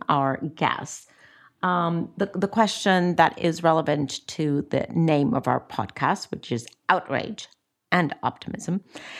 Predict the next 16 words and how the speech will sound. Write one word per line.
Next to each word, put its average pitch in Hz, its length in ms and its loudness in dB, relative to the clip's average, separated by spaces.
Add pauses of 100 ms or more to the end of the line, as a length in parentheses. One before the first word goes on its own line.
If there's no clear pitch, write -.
(260)
And 214 380 4 (140)
w-, 190 200 4
um, 202 460 4 (100)
would 240 180 4
love 226 320 6
to 226 160 -2
know 180 300 4
from 175 260 0
you 160 340 4 (100)
as 175 300 4
you 165 400 0
look 165 380 0
out - 480 2 (180)
onto 151 840 2 (460)
the 180 120 6
horizon, 185 1160 4